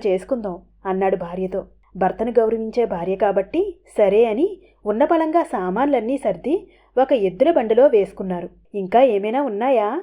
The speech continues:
అని భర్త భార్యని అడిగాడు. అప్పుడు భార్య అంది, "ఏవండి, బయట పొయ్యిరాళ్ళు మూడు ఉన్నాయి, అవి కూడా తెచ్చి బండిలో పెట్టండి," అంటుంది.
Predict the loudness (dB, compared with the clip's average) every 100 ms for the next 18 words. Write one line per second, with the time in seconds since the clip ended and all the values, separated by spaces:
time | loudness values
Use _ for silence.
0 | -12 _ -2 0 0 -4 -4 -2 -2 -2
1 | -6 -4 0 0 2 0 -2 -6 -16 _
2 | -6 -2 -2 -2 -4 -4 -4 -4 -4 -4
3 | -6 _ -6 -4 -2 -2 -4 -8 _ _
4 | -4 -2 0 -2 -2 -2 -4 -2 0 0
5 | 0 -4 -4 -6 -6 -8 -12 _ _ _
6 | _ -4 0 2 4 4 0 -2 -2 2
7 | 2 2 -2 -6 -8 -10 _ -10 -8 -8
8 | -10 -12